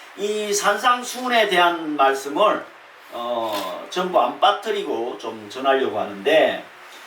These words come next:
어, 이 말씀 들어가기 전에, 어, 예수님, 우리가 믿고 있는 그 예수님이 얼마나 위대한 분일까? 예, 이걸 알아야 되는데, 어,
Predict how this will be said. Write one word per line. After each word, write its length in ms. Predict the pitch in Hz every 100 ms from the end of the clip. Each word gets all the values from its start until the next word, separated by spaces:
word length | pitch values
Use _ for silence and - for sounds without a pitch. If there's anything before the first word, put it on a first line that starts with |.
| - - - - -
어, 920 | 160 160 156 151 151 147 143 135 - -
이 140 | 196
말씀 560 | 196 170 170 196 202 180
들어가기 680 | 175 185 180 170 165 156 143
전에, 680 | 175 185 127 127 127 - - - - - - - - - - - -
어, 380 | - 135 320 - -
예수님, 1200 | 311 403 403 285 277 269 240 220 208 202 180 147 190
우리가 300 | 202 269 208
믿고 340 | 302 294 240
있는 260 | 214 202 190
그 240 | 233 175
예수님이 560 | 185 403 277 269 220 151
얼마나 580 | 131 160 277 415 392
위대한 420 | 311 - 220 180 -
분일까? 840 | 143 131 - 147 - - - - - - - - - - - 135
예, 220 | 127 - - 233
이걸 240 | 277 294
알아야 280 | 226 214 160
되는데, 640 | 143 131 139 226 - - - - - - - - - - -
어, 720 | - 180 175 170 160 156 143